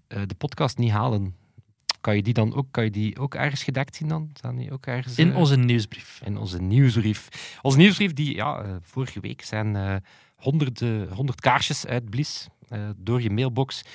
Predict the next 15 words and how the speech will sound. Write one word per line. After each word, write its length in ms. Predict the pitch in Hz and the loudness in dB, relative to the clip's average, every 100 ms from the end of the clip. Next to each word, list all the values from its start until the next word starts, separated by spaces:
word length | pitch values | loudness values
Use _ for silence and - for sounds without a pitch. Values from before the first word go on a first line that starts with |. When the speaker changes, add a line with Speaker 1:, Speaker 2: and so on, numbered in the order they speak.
| - | -6
Speaker 1:
En 300 | - 123 120 - | 0 2 0 -2
ja, 200 | 107 135 | -4 -4
naar, 240 | 120 110 | -4 -4
eh, 360 | 101 101 95 95 95 - | -4 -4 -4 -6 -10 -14
om, 280 | - 101 | -10 -8
om 120 | 92 101 | -6 -6
die 100 | 101 | -8
feestelijke 500 | - 143 139 135 117 | 0 0 2 -2 -4
gelegenheid 360 | 110 117 120 120 | -4 -2 -2 -4
te 80 | |
vieren, 280 | 92 104 113 | -4 -6 -6
hadden 180 | 104 95 | -6 -8
we 60 | 92 | -8
het, 100 | - | -8
eh, 60 | 92 | -8